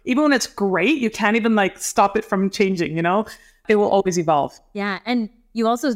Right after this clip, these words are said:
Speaker 2: mentioned there too about accountability. You know, we are held, companies in general are held to a much higher standard nowadays in terms of how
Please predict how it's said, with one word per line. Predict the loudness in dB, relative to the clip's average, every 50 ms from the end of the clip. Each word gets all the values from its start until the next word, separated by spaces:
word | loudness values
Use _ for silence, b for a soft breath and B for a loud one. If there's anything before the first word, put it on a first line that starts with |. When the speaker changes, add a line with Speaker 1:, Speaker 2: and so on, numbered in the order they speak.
| -4 -6 -2
Speaker 2:
mentioned | 0 0 0 0 0 0 0
there | 0 0 -2
too | -2 -6 -6 -2 0 0 0 0
about | 0 0 -2 -2 -2 -4 -6 -8
accountability. | -10 -6 -2 -2 -2 -2 -2 -2 -2 0 0 0 0 -2 -6 -14 -18 -18 -10
You | -4 -2 -2
know, | 0 -2 -2 -4
we | -4 -2 -2 -2 -4 -2
are | -4 -2 -2 -2 -4 -6 -8 -10 _ _ _
held, | _ -4 -2 0 0 2 2 0 -2 -4 -6 _ -4
companies | 0 0 0 2 0 -2 -2 -2 -4 -4 -4
in | -4 -4 -2
general | 0 0 0 0 -2 -2
are | -4 -6
held | -4 -2 -2 -2 -2 -2 -4 -10 -10 -6
to | -4 -4 -4 -4 -6 -10 -12 _ _ _ _
a | -2
much | 0 2 0 0 0
higher | 0 0 0 0
standard | -2 -4 -6 -4 -2 0 0 0 0 0
nowadays | -2 -2 -2 -2 -2 -4 -4 -4 -4
in | -6 -8
terms | -6 -6 -6 -6 -4 -6
of | -6 -8 -8
how | -8 -4 -2 -2 0 0 -2 -2 -4 -4